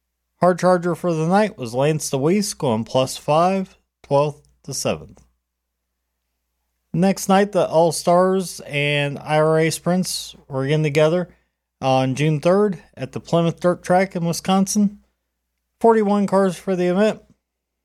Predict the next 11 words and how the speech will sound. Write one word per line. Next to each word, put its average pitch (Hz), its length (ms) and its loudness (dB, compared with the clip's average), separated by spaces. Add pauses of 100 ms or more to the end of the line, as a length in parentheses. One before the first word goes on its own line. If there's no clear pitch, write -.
(100)
Quick 202 240 -2
time 185 240 2
was 156 160 -4
Tyler 165 320 2
Courtney 180 380 -2
at 180 100 0
eleven 135 460 0
point - 260 -8
six - 320 -6
six 151 240 -4
seconds. 202 580 0